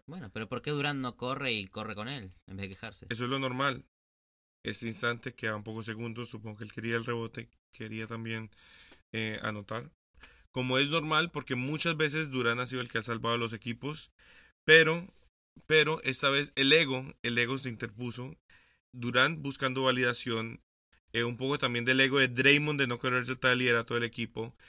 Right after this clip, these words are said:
Speaker 2: termina avanzando el balón, se cae, entrega el balón, se acaba la tempo-, el, el tiempo, terminan perdiendo el partido, se arma una pelea en el camerino,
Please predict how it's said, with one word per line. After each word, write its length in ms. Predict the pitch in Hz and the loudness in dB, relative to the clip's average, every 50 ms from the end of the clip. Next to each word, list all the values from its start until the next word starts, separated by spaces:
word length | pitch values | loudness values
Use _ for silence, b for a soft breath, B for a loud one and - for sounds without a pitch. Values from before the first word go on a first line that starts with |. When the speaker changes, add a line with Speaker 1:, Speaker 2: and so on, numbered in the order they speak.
| B B B B | B B B B
Speaker 2:
termina 380 | - 117 113 117 117 117 123 123 | -6 -4 -2 -2 0 2 2 4
avanzando 480 | 120 120 117 117 117 120 123 120 131 | 4 4 2 0 0 -2 -2 -2 0
el 80 | 127 127 | 0 2
balón, 320 | 131 127 120 117 113 113 | 0 0 0 -2 -4 -4
se 160 | - 123 117 | -4 -6 -6
cae, 420 | - - 123 120 117 117 120 - - | -2 0 2 4 4 2 0 -2 -4
entrega 440 | - 117 113 104 - 123 127 123 131 | -6 -6 -4 -2 2 4 6 6 6
el 80 | 135 131 | 6 6
balón, 380 | 135 131 123 120 117 117 120 | 4 4 4 2 0 -2 -4
se 100 | - - | -8 -8
acaba 260 | - - 120 120 127 | -4 0 2 4 4
la 120 | 131 131 131 | 4 4 2
tempo-, 280 | 135 127 117 - 127 | 0 -4 -4 -6 -2
el, 300 | 135 120 120 117 120 - - | 0 2 2 2 0 -4 -6
el 140 | 127 117 117 | -8 -6 -4
tiempo, 500 | - 123 123 123 113 113 123 120 - - _ _ b b b b b b b b b b _ _ _ _ - | -2 -2 -2 -2 -4 -8 -10 -10 -10 -12 _ _ b b b b b b b b b b _ _ _ _ -4
terminan 480 | - 135 127 135 147 160 170 175 175 147 | -2 -2 0 0 0 0 0 0 0 0
perdiendo 440 | 139 147 127 120 120 123 123 117 131 | 2 0 0 2 0 -2 -2 -2 -2
el 80 | 127 - | -2 0
partido, 480 | - 131 131 - - 127 117 113 113 | -2 -2 -2 -2 -4 -4 -4 -4 -6
se 120 | - - 131 | -6 -6 -6
arma 200 | 131 143 160 170 | -6 -4 -4 -4
una 140 | 165 165 | -4 -6
pelea 360 | - - 135 120 117 120 123 127 | -4 -2 -2 0 0 0 0 0
en 100 | 131 135 | 0 0
el 120 | 135 127 | -2 -2
camerino, 580 | - 120 117 117 113 113 113 113 113 120 120 | -2 -2 -2 -2 -2 -4 -4 -4 -6 -8 -8